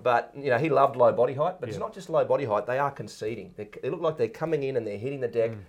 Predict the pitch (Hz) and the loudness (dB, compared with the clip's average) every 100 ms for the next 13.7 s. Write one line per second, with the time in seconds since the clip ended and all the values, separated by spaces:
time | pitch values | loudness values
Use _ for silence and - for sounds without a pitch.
0 | _ 117 101 - 139 180 190 - _ - | _ -8 -6 -2 -2 -2 -8 -20 _ -4
1 | 131 180 139 127 123 117 - _ _ - | 0 0 2 4 4 2 -6 _ _ 0
2 | 110 107 - 131 131 - 101 110 127 156 | 2 2 2 2 2 -2 -10 -4 -4 -4
3 | - 117 113 - 107 107 127 117 107 110 | -6 -6 -6 -8 -10 -4 -2 -2 -2 -2
4 | 120 165 175 110 101 - 101 95 - 117 | -2 -2 -6 -8 -8 -10 -10 -6 2 2
5 | 113 107 - 101 101 101 92 104 101 120 | 2 -2 -4 -6 -4 -4 -4 -4 -4 -4
6 | 104 147 135 113 107 101 104 101 104 - | -6 -6 -2 0 0 -4 -6 -6 -6 -8
7 | - 95 - - 98 90 - - - _ | -10 -10 -10 -8 -8 -8 -12 -20 -20 _
8 | 135 131 120 151 147 151 175 180 220 196 | -6 -4 -2 0 0 0 0 0 0 0
9 | 180 156 139 127 127 117 110 139 127 127 | -2 -2 -2 -2 -2 -4 -6 -6 -4 -8
10 | - 135 120 113 - - _ _ - 123 | -6 -4 -4 -4 -10 -20 _ _ -8 -4
11 | 120 117 139 135 - 170 175 151 131 139 | -4 -8 -12 -8 -2 0 0 -2 -4 -4
12 | 123 123 127 123 120 117 131 120 120 151 | -4 -2 0 -2 -4 -8 -6 -4 -4 -4
13 | 156 151 120 110 127 123 120 | -4 -2 -4 -4 -2 -2 -2